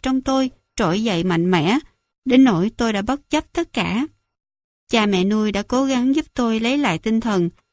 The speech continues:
chỉ bảo cho tôi biết những việc làm của tôi là sai trái và gây hậu quả nghiêm trọng như thế nào. Tôi biết rằng muốn sống sót, tôi cần phải làm việc. Ngay từ những ngày đầu mới làm con nuôi,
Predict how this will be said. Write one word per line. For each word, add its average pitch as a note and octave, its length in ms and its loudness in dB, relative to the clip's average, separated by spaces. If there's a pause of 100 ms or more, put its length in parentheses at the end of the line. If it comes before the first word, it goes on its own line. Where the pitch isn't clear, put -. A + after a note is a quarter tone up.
(220)
chỉ G3+ 180 2
bảo G3+ 280 -2
cho B3 160 -4
tôi A#3+ 160 -2
biết C4+ 360 0
những G#3+ 240 2
việc A3+ 220 -4
làm F#3 180 -2
của G#3+ 140 -4
tôi B3 260 -2
là A3 140 -4
sai B3 300 -4
trái C4 340 -4 (400)
và G3 260 0
gây A3 240 0
hậu F#3 160 0
quả E3+ 240 -4
nghiêm C4 280 4
trọng F3 340 0
như A3+ 120 0
thế C#4 140 -2
nào. G3+ 360 0 (1000)
Tôi G#3+ 300 0
biết C4 180 0
rằng F3+ 400 -2
muốn A#3+ 140 2
sống C#4 260 0
sót, D#4 280 -2 (340)
tôi A3 240 2
cần F#3+ 260 -2
phải A3+ 140 -4
làm G#3+ 220 0
việc. F#3 220 -2 (680)
Ngay G#3+ 220 2
từ G3 140 -2
những F#3 240 2
ngày A3+ 180 2
đầu F#3 280 -2
mới A3 240 0
làm A3+ 220 2
con A#3+ 300 2
nuôi, B3+ 220 2